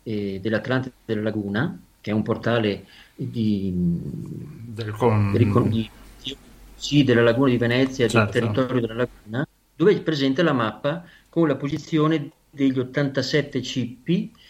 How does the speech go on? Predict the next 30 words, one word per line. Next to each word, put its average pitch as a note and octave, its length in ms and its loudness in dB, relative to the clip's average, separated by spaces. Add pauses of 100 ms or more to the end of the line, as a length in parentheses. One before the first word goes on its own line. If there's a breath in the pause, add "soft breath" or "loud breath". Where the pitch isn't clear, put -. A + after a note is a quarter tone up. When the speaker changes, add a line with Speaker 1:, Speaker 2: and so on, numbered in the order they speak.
(220 soft breath)
Speaker 1:
più C3+ 380 4
i B2+ 100 -2
tredici B2+ 680 0
ormai A#2 260 0
scomparsi, A2+ 640 -2
segnati A2+ 400 -6
con A2 140 -6
un G#2+ 100 -2
pallino A2+ 320 -2
rosso, C#3+ 540 -2 (640 loud breath)
della D3 260 4
posizione D#3+ 460 2
che D3+ 80 -2
avevano B2 220 0
nel B2 100 0
novantuno. G2+ 640 -6 (640 loud breath)
E B2 640 2 (320)
E D#3 40 0
quindi F3 260 4
mi, C3+ 220 4
mi C#3 160 0
rimase C#3+ 340 2
in A#2+ 80 -2
testa C3+ 260 -2
per A#2 80 -4
molto A#2+ 260 -4
tempo C#3 420 0
l'idea A#2 380 2
di G#2 520 -4 (260)
percorrere B2 840 2